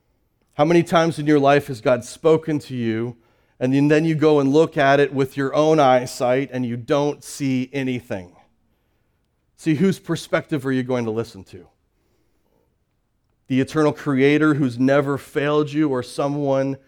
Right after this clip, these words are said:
who can't see very well, you? You need to be very careful also about who you allow to speak into your life.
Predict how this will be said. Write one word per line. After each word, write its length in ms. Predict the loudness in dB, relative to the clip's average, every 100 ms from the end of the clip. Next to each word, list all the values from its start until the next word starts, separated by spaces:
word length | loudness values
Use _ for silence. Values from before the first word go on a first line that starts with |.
| _ _
who 160 | -10
can't 400 | -10 -8 -6 -6
see 340 | -14 -6 -4 -2
very 380 | -4 -4 -4 -4
well, 320 | -6 -6 -8
you? 400 | -6 -4 -6 -10 _ _ _ _ _ _ _ _ _ _ _ _ _ _ _ _ _ _ _ _ _ _ _ _ _ _ _ _ _ _ _ _ -4
You 80 |
need 140 | -2 -2
to 60 |
be 100 | -6
very 320 | -6 -2 -2 -2
careful 500 | -6 -6 -6 -6 -6
also 520 | -4 -6 -8 -8 -8
about 260 | -8 -10 -12
who 100 | -10
you 240 | -8 -6 -6
allow 300 | -4 -2 -4
to 120 | -6
speak 400 | -16 -16 -16 -14 -14
into 320 | -14 -14 -12
your 140 | -10
life. 560 | -8 -10 -14 _ _